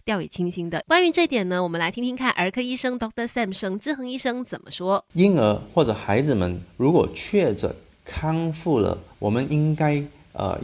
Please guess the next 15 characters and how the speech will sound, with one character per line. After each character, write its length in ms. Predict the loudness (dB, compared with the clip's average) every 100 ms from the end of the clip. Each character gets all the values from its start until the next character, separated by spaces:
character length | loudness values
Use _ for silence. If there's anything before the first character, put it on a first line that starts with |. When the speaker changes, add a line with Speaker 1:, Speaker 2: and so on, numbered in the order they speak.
| 0
Speaker 2:
要 180 | 0 0
注 260 | -4 -4
意 220 | -2 -2 -6 -2
孩 180 | 0
子 200 | 0 -2
的 120 | -2 0
一 120 | 0
些， 360 | -2 -2 -2 -2
呃， 220 | -8 -8 -8
日 220 | -2 2
常 300 | 2 0 -4
的 100 | -4
一 120 | -4 -4
些， 340 | -2 0 -2 -6 -16
呃， 140 | -14